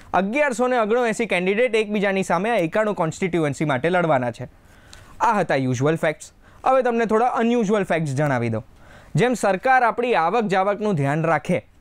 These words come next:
એમ જે સરકારમાં આવે છે, એમની આવક જાવક વિશે હું તમને એક વાત કહું. Association for Democratic Reforms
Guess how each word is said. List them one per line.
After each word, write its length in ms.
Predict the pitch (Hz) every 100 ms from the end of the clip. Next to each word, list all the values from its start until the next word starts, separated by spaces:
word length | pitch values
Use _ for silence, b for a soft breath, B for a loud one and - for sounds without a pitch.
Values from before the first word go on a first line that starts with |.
| b b
એમ 180 | 143 175
જે 160 | 156 202
સરકારમાં 680 | 151 139 - 196 196 175 165
આવે 180 | 208
છે, 200 | 180 120 - b b b
એમની 360 | 170 175 240 254
આવક 220 | 196 190
જાવક 320 | 165 160 147
વિશે 320 | 151 190 233 - - -
હું 140 | 220 240
તમને 300 | 190 170 165
એક 100 | 156
વાત 240 | 160 143
કહું. 180 | 117 - - B B B B B B -
Association 720 | 285 277 269 262 247 254 240
for 120 | 240 202
Democratic 480 | 220 214 190 208 196
Reforms 400 | 208 196 127